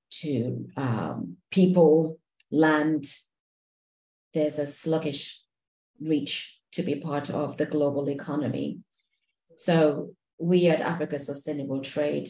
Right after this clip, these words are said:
feel that it is time for us to accentuate the opportunities on the continent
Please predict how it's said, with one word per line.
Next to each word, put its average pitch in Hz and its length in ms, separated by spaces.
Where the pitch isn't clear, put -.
feel 143 260
that 143 220
it 151 120
is 139 180
time 151 340
for 147 220
us 143 220
to 147 100
accentuate 147 760
the 147 100
opportunities - 680
on 139 140
the - 60
continent 135 680